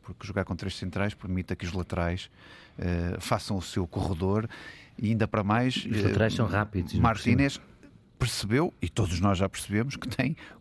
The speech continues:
Speaker 1: quatro laterais com essa disponibilidade para já, de caras. Eh,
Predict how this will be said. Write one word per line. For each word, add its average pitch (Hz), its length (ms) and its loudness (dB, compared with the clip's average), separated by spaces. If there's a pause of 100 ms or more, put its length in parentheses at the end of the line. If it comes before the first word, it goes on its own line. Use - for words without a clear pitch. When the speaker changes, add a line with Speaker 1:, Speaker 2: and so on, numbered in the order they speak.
(100)
Speaker 1:
quatro 113 420 0
laterais 110 420 0
com - 140 -6
essa 107 180 -6
disponibilidade 104 640 -2
para 123 140 0
já, 104 240 2
de 110 260 -10
caras. 107 420 0 (320)
Eh, 92 240 0